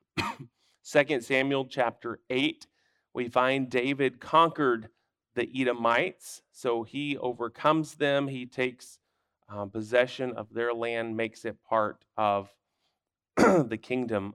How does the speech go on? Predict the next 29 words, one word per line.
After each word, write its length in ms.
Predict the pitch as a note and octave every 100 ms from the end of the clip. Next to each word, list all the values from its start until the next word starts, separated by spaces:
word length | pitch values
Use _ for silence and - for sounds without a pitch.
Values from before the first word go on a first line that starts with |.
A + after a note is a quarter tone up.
| _
of 180 | F2 F2 -
Israel, 600 | C3+ C3+ A2+ G#2+ G#2 C#3 _ _ _ _ _ _ _ _ _ _ _ _ _
which 180 | A2+ A2
I 80 | G#2+
believe 240 | G#2 G#2
one 240 | G2 A2 A2+
day 160 | A2+
they 160 | A#2+ A#2+
will 500 | A#2 B2 A#2 A#2 A#2 _ -
possess 440 | G#2+ A2 G#2 -
all 180 | G2+ G#2
of 80 | F#2+
that 200 | G2+ F#2+
land 400 | G#2 G#2+ G2+ F#2 _ -
again. 480 | F#2+ D#3+ B2+ F2+ E2+ _ _ _ _ _ _ _ - _ -
Then 180 | E3+ F3+
we 120 | D#3
find 260 | E3 F3
that 100 | D#3
Solomon 540 | C3 E3+ F#3 G3+ D#3+ C#3+
occupied 800 | D3 F#3 - F3 - C3 A#2 A2 -
Edom. 480 | A2+ A2+ A2+ F3 G#3+ -
He 160 | C3
continued 840 | B2 B2+ A#2 - C3+ C#3 C3+ C3+ B2+
the 100 | A#2+
occupation, 840 | A#2+ B2 A#2+ - C#3 C3+ - C3
Second 360 | B2 C#3 B2+ B2
Samuel 360 | C3 B2+ B2+ A#2+
chapter 480 | - A2+ - A2